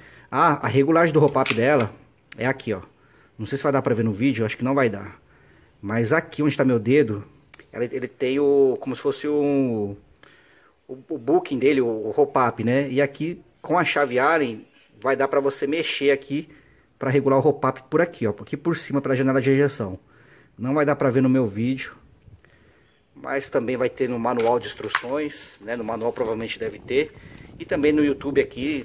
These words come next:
tem vários vídeos, até os vídeos gringos mesmo, né? É, demonstrando, é, esse ajuste, tá? Então a, a vantagem é que não precisa retirar o ferrolho toda vez pra poder fazer a regulagem de roll-up. É só abrir aqui a janela de ejeção,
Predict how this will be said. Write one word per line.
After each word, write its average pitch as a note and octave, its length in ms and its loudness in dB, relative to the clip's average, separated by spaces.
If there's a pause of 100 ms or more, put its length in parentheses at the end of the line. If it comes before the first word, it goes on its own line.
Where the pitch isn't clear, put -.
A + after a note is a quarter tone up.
tem B2 160 -4
vários B2 560 -2
vídeos, A#2+ 300 -6
até A#2+ 280 0
os A2 240 -8
vídeos B2 300 -6
gringos B2 440 -4
mesmo, C3+ 380 0
né? B2+ 200 -6 (640)
É, G#2+ 140 -8
demonstrando, C#3+ 1000 0 (460)
é, A#2 200 -2
esse C3+ 220 -2
ajuste, A#2 580 -4 (100)
tá? A#2 200 -4
Então C3+ 220 0
a, C3 460 -4
a C3 40 2
vantagem D3+ 420 2
é - 40 -12
que E3+ 60 -4
não F3 100 -2
precisa E3+ 280 0
retirar C#3+ 320 2
o C#3+ 60 4
ferrolho D3+ 480 4 (340)
toda D#3+ 220 2
vez C3 340 0
pra - 160 -2
poder C3+ 220 -2
fazer B2 240 -2
a - 20 0
regulagem B2 300 0
de B2 60 0
roll-up. B2+ 360 0
É G#2+ 40 -4
só - 160 -2
abrir C3 220 2
aqui B2 180 -4
a A#2+ 40 -4
janela A#2 300 -4
de A2+ 80 -6
ejeção, C#3 480 0